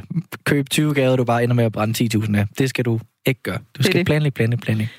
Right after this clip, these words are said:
Speaker 2: Og så, øh, havde vi været omkring noget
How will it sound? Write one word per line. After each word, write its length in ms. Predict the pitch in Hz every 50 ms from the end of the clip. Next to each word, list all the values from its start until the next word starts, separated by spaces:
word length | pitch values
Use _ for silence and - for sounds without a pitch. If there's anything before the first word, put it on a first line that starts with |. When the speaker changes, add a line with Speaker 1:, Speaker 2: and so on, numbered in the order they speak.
| - - - - - - _ _ _ _ -
Speaker 2:
Og 100 | 220 226
så, 240 | - 247 240 233 214
øh, 560 | 202 196 190 190 185 180 185 185 - - 202
havde 140 | 196 190 185
vi 160 | 185 180 170
været 140 | 170 160 160
omkring 460 | 160 - - - 190 190 - - -
noget 300 | 180 170 160 160 156